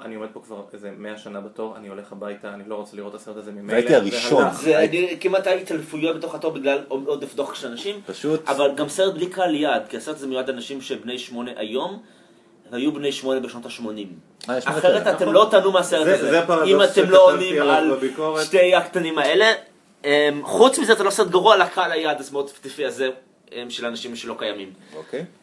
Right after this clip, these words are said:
Speaker 1: אה, אני אסיים את סיבוב הבזק הזה שלי עם סרטים שזכו להרבה תשבחות, אבל אני פשוט ישבתי בהם והחמצתי פנים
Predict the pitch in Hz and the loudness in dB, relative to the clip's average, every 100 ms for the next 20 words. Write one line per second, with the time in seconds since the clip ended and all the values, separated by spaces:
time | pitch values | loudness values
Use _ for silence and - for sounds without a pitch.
0 | _ _ - 139 156 160 175 175 175 180 | _ _ -6 -2 -2 -2 -4 -2 0 0
1 | 180 165 165 160 156 139 135 131 131 127 | 0 -2 -2 0 2 2 2 0 -2 -2
2 | 127 123 123 120 135 139 131 127 135 123 | -2 -4 -4 -4 -4 -6 -10 -8 -8 -6
3 | 131 135 135 127 127 127 127 107 - 123 | -6 -4 -6 -8 -12 -12 -14 -16 -12 -8
4 | - 147 147 160 156 156 - - 139 143 | -6 -6 -6 -4 -2 -2 -4 -2 -2 -2
5 | 139 127 120 - - 117 - 113 113 - | -4 -4 -6 -8 -14 -12 -6 -6 -6 -12
6 | - 113 110 110 107 107 110 - 120 - | -16 -12 -10 -10 -10 -10 -12 -16 -20 -10
7 | 113 95 120 127 107 110 110 110 101 110 | -10 -10 -12 -10 -10 -10 -10 -10 -10 -12
8 | 107 113 110 104 110 104 107 107 | -12 -16 -16 -16 -14 -12 -14 -16